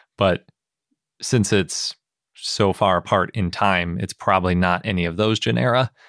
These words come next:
And it's also unlikely to be previously described as a different genera because it has this mosaic of features from other abelosaurids. There are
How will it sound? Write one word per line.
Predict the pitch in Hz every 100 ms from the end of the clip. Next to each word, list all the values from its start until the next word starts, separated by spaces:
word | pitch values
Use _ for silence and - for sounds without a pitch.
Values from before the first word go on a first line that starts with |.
| - _ _
And | 120 104
it's | 127
also | 131 - 107 101 _ _ _ _ -
unlikely | 110 104 104 - 104 95
to | -
be | 95 92
previously | 87 110 92 92 - 98 92
described | 92 - 98 90 87 104
as | 95
a | 87
different | 90 92 90
genera | 92 90 90 _ _ -
because | 101 104 98 90 90
it | 107
has | 85 101 85
this | 95 101
mosaic | 92 85 95 87 -
of | 87
features | - 92 95 95 - - _
from | - 98
other | 101 92 87 82 _ -
abelosaurids. | 101 107 110 123 123 120 110 - _ _ _ _ _ _ _
There | 110 107
are | 123 131 135